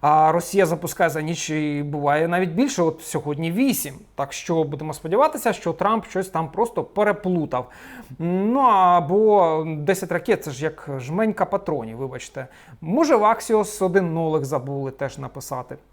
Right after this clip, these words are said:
Цікаво, подумайте, що це, власне, буде. Якщо у вас є, е, думки з цього приводу, до речі, що це було, напишіть в коментарях, не соромтеся. Ну і, ем, одне добре,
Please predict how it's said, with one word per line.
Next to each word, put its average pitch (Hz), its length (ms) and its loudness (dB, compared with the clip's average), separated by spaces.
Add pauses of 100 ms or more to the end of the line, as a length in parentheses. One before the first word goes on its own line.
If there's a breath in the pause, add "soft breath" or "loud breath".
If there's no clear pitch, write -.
(120)
Цікаво, 175 480 0
подумайте, 143 420 -12
що - 200 -10
це, - 160 -10
власне, 131 420 -10
буде. 190 440 -2 (880 loud breath)
Якщо 214 280 4
у 196 40 6
вас 185 220 0
є, 175 280 2
е, 151 200 -4
думки 151 340 -2
з 147 100 -8
цього 135 160 -6
приводу, 233 340 0
до 165 120 -2
речі, 185 500 0
що 175 220 -4
це 175 140 -4
було, 160 520 -2
напишіть 156 460 -8
в - 40 -20
коментарях, 156 680 -4
не 170 200 -4
соромтеся. 131 720 -10 (640 loud breath)
Ну 247 280 2
і, 226 360 4 (100)
ем, 180 580 -2 (120)
одне 202 280 2
добре, 233 420 4